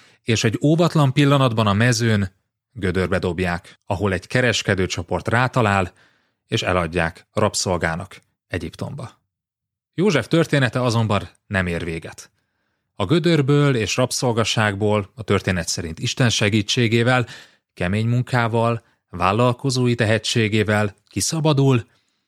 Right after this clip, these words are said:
és egyre feljebb és feljebb lép a ranglétrán. A fáraó főembere őt bízza meg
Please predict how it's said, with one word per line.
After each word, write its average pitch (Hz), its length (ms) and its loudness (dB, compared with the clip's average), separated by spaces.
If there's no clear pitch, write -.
és - 320 -6
egyre 147 720 0
feljebb 113 800 0
és 95 220 -4
feljebb 98 500 0
lép 92 400 -4
a - 120 -14
ranglétrán. 85 720 -8
A - 80 -8
fáraó 170 440 2
főembere 98 720 0
őt 131 280 0
bízza 107 340 0
meg 90 280 -2